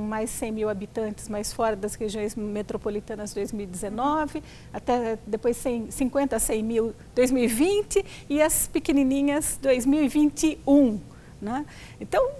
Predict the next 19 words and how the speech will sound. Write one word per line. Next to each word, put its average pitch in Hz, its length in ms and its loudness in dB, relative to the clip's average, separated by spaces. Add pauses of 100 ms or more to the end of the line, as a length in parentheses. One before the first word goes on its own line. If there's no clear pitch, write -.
(120)
o 359 120 -2
quadro 480 400 2
tende 440 380 0
só - 280 0
a 494 40 0
se 480 120 -2
agravar, 466 540 0 (400)
né? 294 260 -2 (260)
E 277 220 6
isso 415 220 4
se - 180 2
tivermos 294 960 2
o 370 60 0
investimento 320 680 0
necessário. 285 760 0 (260)
A 202 40 0
estimativa 262 680 -2
é 339 40 -2
de 339 320 0